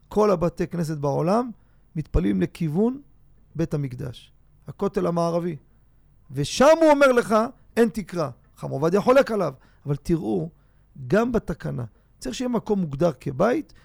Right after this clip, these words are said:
ואם יש פה ריכוז, יש פה מסיבה,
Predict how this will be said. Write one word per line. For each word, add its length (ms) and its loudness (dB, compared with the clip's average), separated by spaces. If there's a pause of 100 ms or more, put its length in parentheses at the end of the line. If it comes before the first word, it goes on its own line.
(220)
ואם 400 2
יש 100 -4
פה 180 -8
ריכוז, 480 -4 (200)
יש 120 -8
פה 120 -4
מסיבה, 500 -2